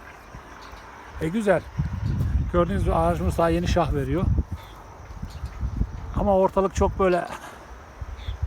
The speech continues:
cevizlik, eski bildiğimiz cevizlerden, yerli cevizlerimizden olduğu için büyümüşler. Bu ağaçlar, aşılar gölgede kaldığı için hatta bir ara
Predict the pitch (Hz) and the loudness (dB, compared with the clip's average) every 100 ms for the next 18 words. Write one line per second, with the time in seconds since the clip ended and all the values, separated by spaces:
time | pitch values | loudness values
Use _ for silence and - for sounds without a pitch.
0 | - - - 170 170 165 170 165 - 165 | -6 -6 -2 0 0 -2 -4 -2 -4 -2
1 | 165 180 170 170 165 160 160 160 160 - | 0 0 0 0 2 2 2 2 -2 -4
2 | - - - - - - 147 156 165 165 | -8 -8 -10 -10 -10 -4 -2 0 0 0
3 | 160 156 165 165 165 165 160 160 - 143 | 0 0 -2 -2 -2 0 -2 -4 -6 -4
4 | 160 170 143 151 170 - - - - - | -2 -2 -2 -2 -2 -6 -14 -16 -16 -14
5 | - 160 165 160 - 175 160 - 175 160 | -2 4 6 6 4 4 4 4 4 4
6 | 165 160 170 165 170 160 170 156 160 156 | 4 4 2 2 2 2 2 2 2 2
7 | - - - - - - - - - - | 0 0 0 4 4 4 2 2 2 2
8 | 170 175 165 170 170 | 4 6 8 6 4